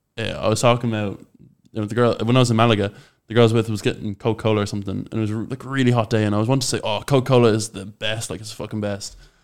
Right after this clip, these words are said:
And I, I, like, tried to say it in Spanish, and I was like, "How do you say that the way I'm saying it in Spanish?" And they're like, she was like, "You could say that, but," and she said, "Eso da leche," which means it's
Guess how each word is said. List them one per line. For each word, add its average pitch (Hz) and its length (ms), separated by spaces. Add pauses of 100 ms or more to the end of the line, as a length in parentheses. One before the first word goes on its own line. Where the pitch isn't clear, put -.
(480)
And 113 120
I, 113 100
I, 107 120
like, 117 160
tried 127 340
to 131 80
say 113 360
it - 100
in 101 220
Spanish, 101 460
and 101 100
I 101 40
was 98 120
like, 98 200 (340)
"How 127 180
do 139 100
you 139 60
say 117 280
that 104 400 (220)
the - 100
way 110 120
I'm 104 120
saying 104 180
it - 20
in 101 60
Spanish?" 101 380
And 107 80
they're 104 80
like, 101 220 (420)
she 117 100
was 107 80
like, 113 100
"You 131 80
could 196 220
say 104 220
that, 101 340
but," 107 320 (320)
and 113 100
she 110 200
said, 101 340 (640)
"Eso 107 320
da 104 220
leche," 107 420 (520)
which 104 220
means 98 480
it's - 280